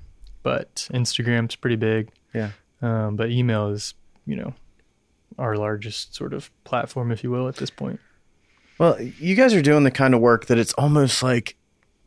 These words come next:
Speaker 2: yeah, I, I could see how ad sales has to be like a revenue deal. Has
Speaker 1: Yeah.
Speaker 2: to be a, a big way to drive revenue. But, like, I, I see those billboards that are like, "Kindness, pass it on."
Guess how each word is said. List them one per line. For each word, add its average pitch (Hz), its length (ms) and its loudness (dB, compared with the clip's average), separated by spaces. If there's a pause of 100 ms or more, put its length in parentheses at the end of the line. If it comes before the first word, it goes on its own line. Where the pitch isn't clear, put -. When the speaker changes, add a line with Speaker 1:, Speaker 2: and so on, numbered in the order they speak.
(200)
Speaker 2:
yeah, 143 160 -2
I, 139 100 -2 (120)
I 143 100 2
could 135 200 0
see 135 260 4
how 123 200 8
ad 113 260 4
sales 110 340 4
has 107 240 2
to 101 100 -6
be 90 140 -2
like 82 160 -4
a 95 60 -8
revenue 92 420 -2
deal. 65 420 -6 (600)
Has 127 160 4
Speaker 1:
Yeah. 113 60 0
Speaker 2:
to 120 60 4
be 113 120 8
a, 107 80 8
a 110 340 4
big 104 220 2
way 107 180 4
to 98 100 0
drive 101 300 4
revenue. 98 380 0
But, 117 420 4 (800)
like, 127 240 0
I, 113 160 4
I 139 80 4
see - 160 2
those 156 240 6
billboards 104 760 4
that 117 160 2
are 104 80 4
like, 95 380 0 (560)
"Kindness, 113 720 2
pass 120 320 0
it 98 60 2
on." 90 360 -4